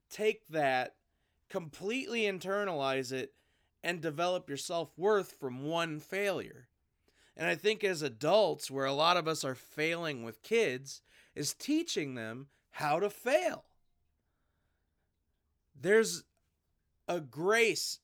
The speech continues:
in losing but learning. There is something to be said for finding out that, hey, y-, okay, you really like baseball, but you really suck at baseball.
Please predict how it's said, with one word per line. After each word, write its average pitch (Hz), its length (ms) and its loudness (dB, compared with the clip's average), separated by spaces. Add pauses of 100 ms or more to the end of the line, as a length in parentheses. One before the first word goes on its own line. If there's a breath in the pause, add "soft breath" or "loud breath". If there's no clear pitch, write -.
in 151 320 -8
losing 175 540 -2
but 131 220 -8
learning. 160 500 0 (1900)
There 180 420 2
is 160 560 -4 (1080)
something 208 560 -2
to 185 80 -4
be 147 160 -4
said 185 560 0 (300 soft breath)
for 135 160 -4
finding 190 480 2
out 196 320 2
that, 143 180 -4 (540)
hey, 190 380 2 (140)
y-, 135 140 -20 (160)
okay, 175 320 0
you 135 160 -4
really 202 320 4
like 190 340 2
baseball, 151 720 -2 (1040)
but 175 420 8 (320)
you 147 120 -6
really 202 260 2
suck 208 420 0
at - 160 -4
baseball. 113 600 -18